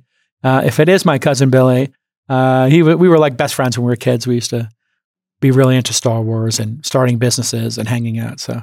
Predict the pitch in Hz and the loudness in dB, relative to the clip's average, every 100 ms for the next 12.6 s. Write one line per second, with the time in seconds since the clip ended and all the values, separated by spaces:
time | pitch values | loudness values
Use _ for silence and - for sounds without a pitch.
0 | - 147 135 131 120 120 117 113 _ _ | -4 -2 0 -2 -4 -4 -6 -10 _ _
1 | _ _ _ - 143 131 127 117 135 143 | _ _ _ -6 -2 0 0 -2 -4 -2
2 | 143 294 160 131 139 165 - 226 180 196 | 0 2 2 4 4 4 2 0 2 2
3 | 240 262 185 185 170 175 156 156 135 - | 2 2 2 2 2 2 2 2 0 -10
4 | _ _ _ 185 - 190 180 143 135 107 | _ _ _ -2 0 0 0 2 2 0
5 | - _ _ - - 127 123 120 - 143 | -4 _ _ -10 -2 0 0 -2 -4 -6
6 | 135 - _ _ _ _ - 156 170 160 | -6 -12 _ _ _ _ -4 0 2 2
7 | 151 - 127 120 _ _ - 139 123 120 | 2 2 2 0 _ _ -4 -2 0 -2
8 | - 165 139 131 123 113 113 104 113 120 | 0 0 0 -2 -2 -4 -4 -6 -6 -8
9 | 107 - _ _ _ - 196 202 185 175 | -12 -20 _ _ _ 0 2 2 2 2
10 | 170 165 - _ _ _ _ 208 202 196 | 2 0 -2 _ _ _ _ 0 2 4
11 | 233 190 185 202 247 226 - 240 233 175 | 4 2 2 2 4 2 2 0 2 2
12 | 160 233 226 143 104 | 4 4 2 2 0